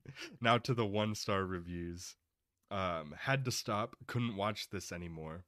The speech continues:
I'm a fan of Black Hawk Down, Saving Private Ryan, et cetera. Great war movies. This is so unrealistic and filled with supposed to be funny one-liners. I could have made it through the movie if it wasn't shot so horribly.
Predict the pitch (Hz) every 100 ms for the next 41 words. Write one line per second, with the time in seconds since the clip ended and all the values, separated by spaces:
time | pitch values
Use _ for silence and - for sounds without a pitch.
0 | _ _ - - - _ - 131 135 135
1 | 117 120 131 92 104 95 - 98 - -
2 | 87 104 110 107 95 90 85 95 87 85
3 | 82 85 92 92 80 - 101 110 87 104
4 | 110 92 113 120 101 110 101 82 67 82
5 | 104 - 113 120 131 156 139 - - 107
6 | 117 131 110 113 113 104 104 - 113 -
7 | 90 - 104 107 110 98 - 85 - 101
8 | 113 - 104 98 - - 104 120 95 92
9 | 107 101 85 82 78 101 - - _ -
10 | 127 143 143 117 110 113 127 120 - -
11 | 110 98 98 95 110 104 95 90 95 85
12 | 98 98 92 - - 98 95 - - 87
13 | 82 82 76 76 80